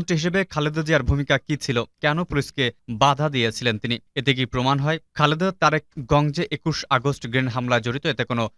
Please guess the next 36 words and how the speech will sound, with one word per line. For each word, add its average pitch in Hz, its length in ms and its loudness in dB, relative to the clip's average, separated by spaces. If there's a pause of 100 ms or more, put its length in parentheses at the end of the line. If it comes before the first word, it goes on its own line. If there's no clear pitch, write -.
(100)
সন্দেহ 139 420 2
নেই, 170 220 -2
তদন্তেও 143 420 2
সেটি 127 260 -4
বেরিয়ে 123 360 2
এসেছে। - 280 -6 (220)
যারা 135 180 6
উদ্ধার 139 320 2
করতে 147 320 -2
এসেছিলেন, 175 460 -2
তাদের 147 320 0
উপর 135 160 -4
হামলা, 135 380 -4
কাঁদানে 131 340 0
গ্যাস 123 260 0
ও 131 80 -6
লাঠিচার্জ 120 600 0
করা 113 180 -2
হয়। 120 180 -4 (160)
এখানে 180 320 2
প্রশ্ন, - 340 -6 (240)
কেন 156 180 2 (100)
তাদের 139 280 -2
উপর 131 180 0 (220)
কাঁদানে 143 360 2
গ্যাস 117 240 2
ছোড়া 123 220 0
হয়, 113 180 0 (180)
লাথি 127 320 2
মেরে 120 180 0
সরিয়ে 135 320 -4
দেওয়া 117 180 0
হয়েছিল, 131 260 -6 (200)
যোগ 143 200 0
করেন 117 200 0 (180)
প্রধানমন্ত্রী। 120 560 -2